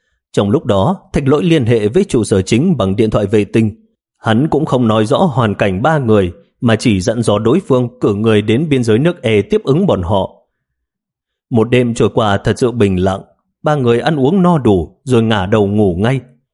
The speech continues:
Bởi vì sau lưng bọn họ là một sườn núi, đằng trước lại là một đống lửa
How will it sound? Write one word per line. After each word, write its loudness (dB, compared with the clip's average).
Bởi 2
vì 0
sau -2
lưng 2
bọn -2
họ -2
là 2
một 0
sườn 0
núi, 2
đằng 0
trước -2
lại 0
là 2
một 2
đống 0
lửa 2